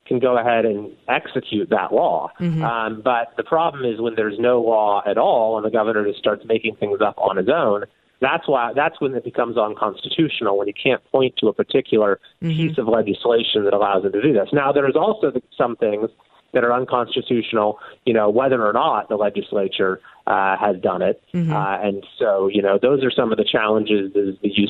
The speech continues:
Speaker 1: see that are based on, like, the due process clause and that sort of thing. But our challenge is specifically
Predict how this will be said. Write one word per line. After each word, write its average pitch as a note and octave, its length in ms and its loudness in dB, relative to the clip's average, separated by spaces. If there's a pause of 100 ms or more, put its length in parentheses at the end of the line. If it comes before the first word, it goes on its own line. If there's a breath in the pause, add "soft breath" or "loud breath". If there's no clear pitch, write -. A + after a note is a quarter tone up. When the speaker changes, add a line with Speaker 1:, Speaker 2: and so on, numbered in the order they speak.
Speaker 1:
see G#2 260 4
that G2+ 100 2
are G2+ 80 0
based G2+ 280 2
on, G2+ 60 -2
like, G2 180 0
the - 60 0
due G2+ 180 2
process F#2+ 500 0
clause - 300 0
and F#2+ 80 2
that F#2+ 160 0
sort F2+ 140 2
of F2+ 80 -4
thing. F#2 160 2
But G#2+ 160 2
our D3 160 2
challenge A2 460 0
is G#2 200 2
specifically G#2 640 0